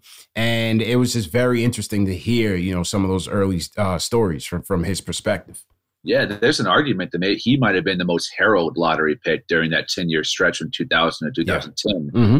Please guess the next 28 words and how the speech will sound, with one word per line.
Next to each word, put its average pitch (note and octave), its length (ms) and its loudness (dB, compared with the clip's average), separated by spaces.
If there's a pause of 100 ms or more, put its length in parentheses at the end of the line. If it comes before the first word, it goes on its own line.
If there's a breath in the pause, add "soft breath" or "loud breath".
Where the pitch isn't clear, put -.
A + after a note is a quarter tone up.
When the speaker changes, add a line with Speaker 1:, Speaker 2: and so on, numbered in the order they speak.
Speaker 2:
You G3+ 60 -6 (320)
could - 80 -2
argue G#2+ 240 2
for G#2 120 -6
Gallerani G#2 840 2
or F2+ 320 0 (320)
Speaker 1:
Mm-hmm. - 20 0
Speaker 2:
argue G#2 280 2
for, F#2+ 360 0
uh, F2 200 2
Mi-, F#2 200 -4
Michael G#2 220 0
Sweetney, A2+ 400 -2
but F#2 140 0
I C3+ 80 4
think - 240 -4 (440)
he F3+ 240 0
was D3+ 200 6
the B2+ 60 2
one A#2 180 2
that A2 100 -2
people A2+ 200 -2
thought G#2 220 0
would F#2+ 100 0
have F#2 200 -2
an F2+ 60 -2
actual E2+ 320 -2
impact. - 460 -6